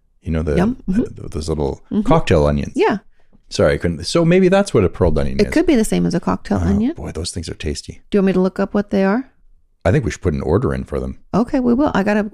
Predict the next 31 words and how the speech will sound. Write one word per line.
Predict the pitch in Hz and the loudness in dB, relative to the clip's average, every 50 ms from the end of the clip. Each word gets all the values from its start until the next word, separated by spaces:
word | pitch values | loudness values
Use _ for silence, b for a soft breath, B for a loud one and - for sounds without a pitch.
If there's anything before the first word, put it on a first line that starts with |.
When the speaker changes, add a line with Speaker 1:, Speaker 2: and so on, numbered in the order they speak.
| - | -6
Speaker 2:
order | - 196 190 196 185 | -4 -2 -2 -2 -2
groceries | - 185 190 185 - 196 190 202 | -2 -2 -4 -2 -4 -6 -6 -4
anyway. | 202 190 - | -4 -2 0
Speaker 1:
I | 95 | 2
just | 107 92 - | 2 2 0
want | 82 80 80 78 | 0 -2 -2 0
those. | - 78 85 92 76 | 0 0 0 0 0
I | 78 78 | 0 -2
don't | 85 87 | 0 0
even | 80 76 76 | 0 -2 -2
need | 76 73 67 | -4 -4 -4
the, | - 69 65 65 80 | -6 -6 -6 -6 -6
the | - - | -8 -8
cocktail. | - - 78 - 143 - - - 62 60 | -6 -2 -2 -2 -2 -2 -6 -6 -4 -2
I | 62 | -2
Speaker 2:
Just | - - - - | -2 -2 -2 -2
Speaker 1:
just | - 156 165 | -2 -4 -2
Speaker 2:
the | - - | -2 -2
onions? | 170 170 170 185 202 220 - | -2 -2 -2 -2 -4 -6 -6
Speaker 1:
just | - 135 - - | -6 -6 -6 -2
the | - 104 | 0 0
onions. | 92 95 98 95 101 107 - - | 0 0 0 -2 -4 -6 -8 -12
Speaker 2:
Sean | - - 185 180 | -4 -2 0 2
has | 185 185 180 - | 2 0 0 0
a | 190 | 2
Speaker 1:
Hold | - 131 147 147 131 | 4 6 6 6 6
the, | 131 | 6
Speaker 2:
hankering. | 117 104 - - - | 4 4 2 -2 0
Speaker 1:
hold | - 139 143 151 135 | 2 4 4 4 2
the | 110 104 | 2 2
vodka. | 95 107 107 104 95 85 - 76 69 67 67 - | 2 4 4 4 2 0 0 -2 0 0 -2 -4